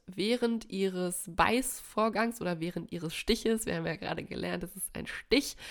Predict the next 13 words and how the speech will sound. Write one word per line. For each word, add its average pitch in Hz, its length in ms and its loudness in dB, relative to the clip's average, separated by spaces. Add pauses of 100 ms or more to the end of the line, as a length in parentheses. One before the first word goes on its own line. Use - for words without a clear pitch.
(580)
da 240 220 12
filtert 254 500 4
sie 220 320 -4
eben 196 800 -2
die 226 220 -2
Bestandteile 214 880 2
aus 196 240 0
dem 185 240 0
Blut 220 500 0
raus, 214 360 6
die 202 140 0
sie 190 200 -2
braucht, 254 680 8